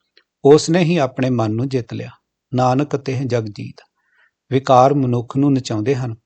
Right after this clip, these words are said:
ਪਰ ਸਾਥ ਨਹੀਂ ਦਿੰਦੇ। ਸ਼ੁਭ ਗੁਣ ਸਾਥ ਦੇ ਕੇ ਭੈੜੇ ਮਨਸੂਬਿਆਂ ਤੋਂ ਨਿਰਾ ਬਚਾਉਂਦੇ ਹੀ ਨਹੀਂ,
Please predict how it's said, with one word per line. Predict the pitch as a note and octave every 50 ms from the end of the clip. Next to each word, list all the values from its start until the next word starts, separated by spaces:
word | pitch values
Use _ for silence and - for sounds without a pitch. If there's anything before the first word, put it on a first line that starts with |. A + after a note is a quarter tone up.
| _ _ _ _ _ _ _ -
ਪਰ | D#3+ D#3
ਸਾਥ | D3 - C3 A2+ A2 A2+ A2+ - A2+
ਨਹੀਂ | C#3 D3+ C#3
ਦਿੰਦੇ। | B2 A2+ G#2+ G#2+ - - _ _ _ _ _ _ _ _ _ _
ਸ਼ੁਭ | - - - D3+ E3
ਗੁਣ | E3+ F3 D3+ E3 D#3+ D#3 D#3
ਸਾਥ | D3+ - - B2 A2+ A#2 B2 A#2+ A#2+ - C3
ਦੇ | B2+ A#2 A2+
ਕੇ | A2+ - A#2+ G#2+ G#2 - _ _ _ _ _ _ _ _ _
ਭੈੜੇ | - D3+ C#3 B2 B2 B2+
ਮਨਸੂਬਿਆਂ | C#3+ D3 D3 C#3 - - C3 A#2 A2+ C3 C3 C3+
ਤੋਂ | C3 - C#3 C3+
ਨਿਰਾ | C3+ B2+ B2+ C3 C3+
ਬਚਾਉਂਦੇ | B2 A2+ A#2 A2+ - A2+ G#2+ A2 A2 C3+
ਹੀ | C3+ B2+
ਨਹੀਂ, | A#2 A#2+ C#3 C#3+ B2